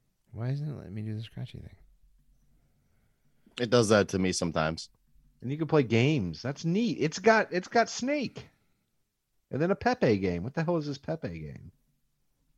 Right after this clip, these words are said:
Speaker 1: Yeah, there's, like, little games and stuff too. It's pretty cool.
Speaker 3: Yeah, Pilled is pretty neat. I
Speaker 1: Yeah.
Speaker 3: like this.
Speaker 1: Pilled is pretty neat. Everybody won some stuff.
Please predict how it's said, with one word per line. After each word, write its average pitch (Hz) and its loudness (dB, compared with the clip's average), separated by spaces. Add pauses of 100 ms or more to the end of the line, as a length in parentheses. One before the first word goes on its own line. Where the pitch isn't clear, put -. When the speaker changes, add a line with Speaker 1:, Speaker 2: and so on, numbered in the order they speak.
(2500)
Speaker 1:
Yeah, 156 2
there's, 170 2
like, 170 -2
little 156 2
games 107 0
and 123 0
stuff 123 -2
too. 123 -6
It's 120 -8
pretty 127 -6
cool. 82 -8 (600)
Speaker 3:
Yeah, 131 -14 (120)
Pilled 165 -6
is - -10
pretty 104 -10
neat. 117 -10 (200)
I 92 -8
Speaker 1:
Yeah. 147 -6
Speaker 3:
like 127 -10
this. - -20 (1080)
Speaker 1:
Pilled 196 8
is 180 4
pretty 151 4
neat. 110 4
Everybody 139 8
won 131 4
some 113 0
stuff. 110 4